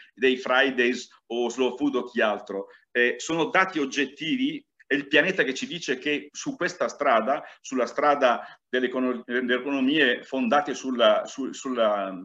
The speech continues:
sul fo-, sull'energia fossile, non si va da nessuna parte. E sappiamo che anche l'agricoltura, non lo dice Slow Food, lo dicono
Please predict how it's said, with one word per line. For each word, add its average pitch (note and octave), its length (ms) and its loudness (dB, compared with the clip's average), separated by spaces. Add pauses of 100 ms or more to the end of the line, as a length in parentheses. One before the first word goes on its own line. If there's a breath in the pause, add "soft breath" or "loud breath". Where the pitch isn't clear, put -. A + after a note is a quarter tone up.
(260)
sul - 360 -8
fo-, - 140 -16
sull'energia C3+ 500 -2
fossile, E3 460 0
non C3 180 0
si B2 140 -6
va B2 60 2
da A#2 80 0
nessuna A#2+ 400 -4
parte. G2 460 0 (200 loud breath)
E D3 220 0
sappiamo D3 340 0
che - 80 0
anche C#3 160 0
l'agricoltura, A#2+ 640 -4
non A#2 100 -2
lo A2 60 -2
dice A#2 240 -6
Slow A2 200 -8
Food, D3 140 -8
lo G#2+ 60 -8
dicono A2+ 340 -4